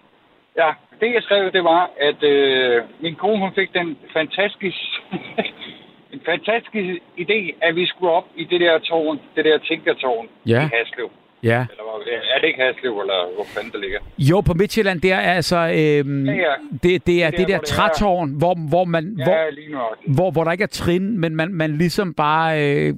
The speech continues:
Speaker 2: øh, den, den
Speaker 1: Går
Speaker 2: stiger
Speaker 1: bare
Speaker 2: og
Speaker 1: op.
Speaker 2: stiger. Det er en kæmpe, en
Speaker 1: Ja, ja.
Speaker 2: stor, lang, høj bakke, ja.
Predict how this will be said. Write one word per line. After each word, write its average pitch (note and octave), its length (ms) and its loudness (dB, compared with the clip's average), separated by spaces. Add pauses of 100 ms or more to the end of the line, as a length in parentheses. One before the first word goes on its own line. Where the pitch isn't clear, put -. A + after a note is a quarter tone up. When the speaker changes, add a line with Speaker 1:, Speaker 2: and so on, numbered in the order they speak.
Speaker 2:
øh, E3 400 0 (100)
den, D3 140 0
den - 0 -
Speaker 1:
Går D#3+ 100 0
Speaker 2:
stiger G3 280 -2
Speaker 1:
bare - 60 4
Speaker 2:
og - 20 4 (100)
Speaker 1:
op. B2 40 0
Speaker 2:
stiger. F3 260 0
Det E3 140 -2
er D#3+ 40 0
en D3 60 -4
kæmpe, F#3+ 280 0
en E3 60 -4
Speaker 1:
Ja, G#3+ 80 4
ja. A3+ 60 0
Speaker 2:
stor, E3+ 240 0
lang, D3+ 240 0
høj D3+ 180 0
bakke, C3+ 300 0
ja. D#3+ 160 0